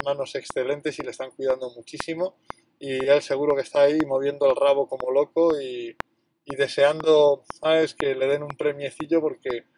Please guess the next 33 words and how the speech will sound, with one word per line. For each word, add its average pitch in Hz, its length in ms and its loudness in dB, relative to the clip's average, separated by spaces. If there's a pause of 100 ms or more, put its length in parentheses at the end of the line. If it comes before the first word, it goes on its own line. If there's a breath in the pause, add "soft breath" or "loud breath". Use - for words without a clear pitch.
(200)
porque 135 260 -2
ha 143 60 4
tenido 143 240 -2
que 135 60 0
estar 135 180 0
en 131 100 -2
ayunas 127 380 -6
el 123 100 -8
pobre. 110 360 -6 (100)
Y 143 100 -10
eso 143 180 -6
él 143 60 -8
lo 135 100 -2
lleva 127 220 0
mal, 104 240 -10
él 139 120 -8
lo 139 140 -2
lleva 123 220 -4
mal. 98 140 -16 (880 loud breath)
Vale, 170 180 4
pues 143 320 -2
tened 160 300 0
una 170 180 4
muy 165 220 2
buena 180 260 4
semana. 202 480 -2 (320)
La 147 160 2
semana 165 360 0
que 165 120 0
viene 175 220 2
concluimos 165 640 0
esta 170 220 2
miniserie 151 800 0